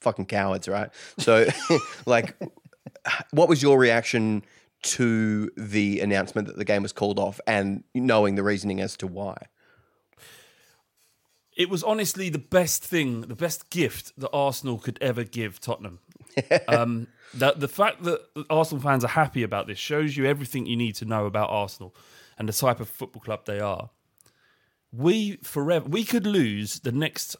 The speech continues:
Speaker 2: hundred games against Arsenal, and it wouldn't be as embarrassing, uh, uh, as embarrassing as, as pussying out of a North London derby. They were too scared to face us. They were so worried about what might happen in this game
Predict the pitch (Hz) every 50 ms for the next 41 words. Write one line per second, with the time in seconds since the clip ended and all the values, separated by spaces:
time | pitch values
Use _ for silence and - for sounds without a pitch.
0 | _ _ - - - 165 165 151 151 139 - - 139 131 123 110 98 95 101 98
1 | - - 123 113 110 104 - - 101 98 101 85 110 107 113 131 151 156 165 156
2 | 156 143 143 123 135 127 120 123 127 123 120 113 104 - 101 101 95 95 - _
3 | _ _ - - 113 120 - 120 - 131 127 - 135 113 - 143 131 127 117 -
4 | 117 101 101 101 107 107 107 - - - - _ _ _ _ _ _ _ - -
5 | - _ - 117 107 95 - - - _ - - _ - - 156 143 - - 127
6 | 123 120 127 123 110 - 98 - 104 107 110 110 104 - - 110 107 104 101 104
7 | 104 104 104 98 85 87 - - 107 107 110 - - - - - 165 170 185 180
8 | 156 - - - 160 139 123 98 95 - - _ - - 123 - - 117 110 104
9 | - 90 85 - - _ _ - _ _ _ _ _ 113 117 117 - - - 170
10 | 170 185 185 160 170 175 160 113 95 - 101 110 107 107 - 117 139 - - 147
11 | 135 123 131 139 - - 123 117 117 110 104 - 139 123 110 98 92 98